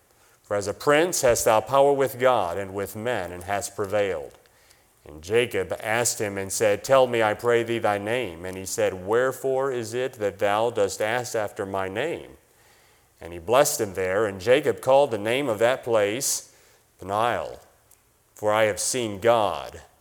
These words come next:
face to face, and my life is preserved. And as he passed over Penuel, the sun rose after him, and he halted upon his thigh,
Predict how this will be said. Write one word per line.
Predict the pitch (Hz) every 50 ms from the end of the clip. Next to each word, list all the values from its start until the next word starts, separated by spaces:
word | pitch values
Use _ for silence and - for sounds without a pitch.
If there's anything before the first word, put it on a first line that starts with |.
| _ _ _
face | - - 104 101 98 - -
to | - 107
face, | - - 107 92 71 - - - - - - - - _ _ _ _ _ _ _ _ _ _ -
and | 101 98 95
my | 95 92 90
life | 90 95 98 98 98 104 104 101 - - - -
is | - 104 92 87 -
preserved. | - - 90 85 85 87 82 71 53 50 - - - - _ _ _ _ _ - _ _ _ _ _ _ _ -
And | - 101
as | 120 123
he | 120 113
passed | - 139 135 135 131 - -
over | 139 120 117
Penuel, | 113 113 143 151 151 139 120 117 117 120 117
the | 113 107
sun | - - - 139 135 135 135
rose | 127 127 120 120 123 120 113 -
after | - 135 131 139 139 139 - 123 104
him, | 110 104 98 95 95 104 98
and | 95
he | 95
halted | 95 - 107 131 143 147 147 147 117 104 98
upon | 98 95 - 113 110 110 107
his | 104 101 92 - -
thigh, | - 120 120 117 104 92 87 87 90 101 104